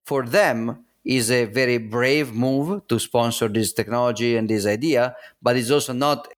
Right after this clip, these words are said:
it's not only good for them, it's also a danger for them, because if they tell to the regulator they cannot blacklist, uh, Te-, uh, Tether on R G B based on previous, uh, owners, then the regulator can just tell them,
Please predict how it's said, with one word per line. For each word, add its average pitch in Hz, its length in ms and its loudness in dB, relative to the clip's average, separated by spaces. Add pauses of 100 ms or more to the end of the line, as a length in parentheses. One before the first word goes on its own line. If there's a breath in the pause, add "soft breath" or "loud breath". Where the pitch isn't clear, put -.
(140)
it's 139 340 -6
not 190 240 0
only 143 340 2
good 127 340 0
for 120 160 -2
them, 104 320 0 (180 soft breath)
it's 120 140 -2
also 151 360 0
a 117 120 0
danger 135 360 2
for 107 160 -4
them, 98 220 0
because 110 340 0 (240 loud breath)
if 131 200 -2
they 143 180 4
tell 147 380 0
to 135 100 -16
the 131 100 2
regulator 123 520 0
they 120 160 2
cannot 123 580 -2 (260 soft breath)
blacklist, 123 720 0 (460 loud breath)
uh, 110 460 0 (120)
Te-, 117 360 2
uh, 110 40 -2 (100)
Tether 123 460 0
on 117 260 0
R 113 120 0
G 107 160 -6
B 117 180 0
based 117 420 2
on 113 140 0
previous, 113 480 0 (340 soft breath)
uh, 110 320 0
owners, 131 520 0 (320 loud breath)
then 131 320 2
the 123 100 2
regulator 123 460 0
can 117 160 0
just 113 240 0
tell 117 160 0
them, 110 300 0